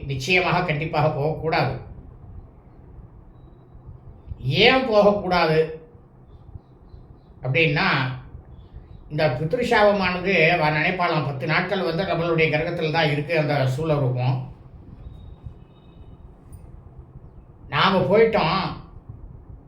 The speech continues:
நம்மளுடைய காலம் முடிஞ்சு போச்சு, ஆனா, இவன் வந்து என்ன பண்றான் பாத்தியா?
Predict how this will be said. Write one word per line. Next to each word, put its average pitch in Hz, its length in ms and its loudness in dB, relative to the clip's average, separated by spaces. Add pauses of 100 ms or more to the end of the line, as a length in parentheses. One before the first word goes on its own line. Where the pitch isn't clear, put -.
(480)
நம்மளுடைய 170 440 2
காலம் 202 240 2
முடிஞ்சு 180 260 0
போச்சு, 143 340 0 (1000)
ஆனா, 175 280 2
இவன் 160 300 2
வந்து 175 280 0
என்ன 180 200 0
பண்றான் 165 320 0
பாத்தியா? 147 500 2